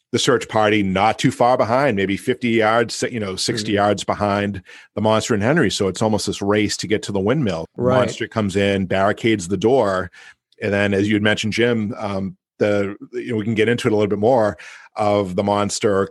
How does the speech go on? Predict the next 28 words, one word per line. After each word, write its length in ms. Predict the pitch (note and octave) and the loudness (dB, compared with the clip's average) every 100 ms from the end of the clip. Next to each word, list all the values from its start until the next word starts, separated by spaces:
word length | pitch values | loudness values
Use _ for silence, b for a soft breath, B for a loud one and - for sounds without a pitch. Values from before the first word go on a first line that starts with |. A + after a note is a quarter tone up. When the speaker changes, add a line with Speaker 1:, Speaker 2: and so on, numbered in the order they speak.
| - | -4
Speaker 1:
or 100 | B2 | -4
Karloff, 760 | - G2+ - G#2+ A2 G2 - - _ - | -2 -2 0 2 2 2 -4 -16 _ -8
having 340 | - G2+ G#2+ | -2 0 2
to 140 | G2 - - | 0 -2 -10
carry 360 | - A2+ F#2+ | -2 0 0
Clive 640 | F2 A2 A2 G#2+ G2 F#2+ - B B _ - | -2 0 2 2 0 -4 -10 B B _ -6
up 140 | - | -4
these, 440 | A2 F#2+ F#2 F2 - _ | -2 -2 -4 -6 -10 _
Speaker 2:
Yeah, 140 | C#3+ A#2 | -2 0
Speaker 1:
you 60 | |
know, 80 | A#2+ | -2
Speaker 2:
the, 140 | D#3 G#2+ _ A#2+ | -8 -18 _ -2
the 100 | B2 | 0
Speaker 1:
multiple 280 | C3+ C3+ C#3+ | 2 2 0
Speaker 2:
dead 60 | - | 2
weight 240 | C3 D3 B2+ | 0 0 0
of 80 | |
Speaker 1:
levels. 140 | A2 A#2+ | 0 0
Speaker 2:
a 20 | |
hundred 160 | B2 A#2 | 0 2
forty 220 | C3 A#2 | 0 0
pound 500 | B2 B2 A2 G#2+ - | 0 0 0 -4 -4
Colin 220 | B2 A#2 | 0 0
Speaker 1:
Yeah. 20 | G2 | 0
Speaker 2:
Clive 240 | B2 B2 | -2 -2
actor. 320 | A2 G2+ - G#2+ | -2 -6 -6 -2
Yeah, 240 | C3 A#2+ | 0 0
yeah, 160 | A2 | 0